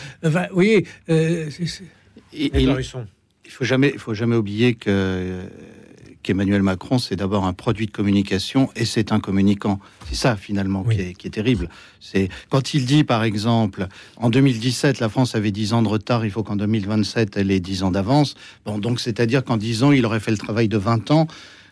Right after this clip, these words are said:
Speaker 2: Euh, bon, c'est, c'est gentil comme formule. Mais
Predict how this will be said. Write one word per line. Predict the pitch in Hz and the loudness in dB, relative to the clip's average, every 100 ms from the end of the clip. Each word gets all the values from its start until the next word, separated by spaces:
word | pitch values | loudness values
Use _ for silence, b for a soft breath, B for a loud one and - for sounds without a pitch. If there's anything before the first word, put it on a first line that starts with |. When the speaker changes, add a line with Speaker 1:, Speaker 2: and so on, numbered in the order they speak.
| - | -6
Speaker 2:
Euh, | 101 101 101 95 - _ - | 0 2 2 0 -4 _ -18
bon, | - 95 | -12 -10
c'est, | - 101 | -4 -4
c'est | 95 113 | -2 -2
gentil | 104 123 - 156 | 0 0 2 2
comme | 120 | 2
formule. | 101 104 104 98 90 b b b 110 | -2 -2 -2 -4 -8 b b b 0
Mais | 113 110 | 4 4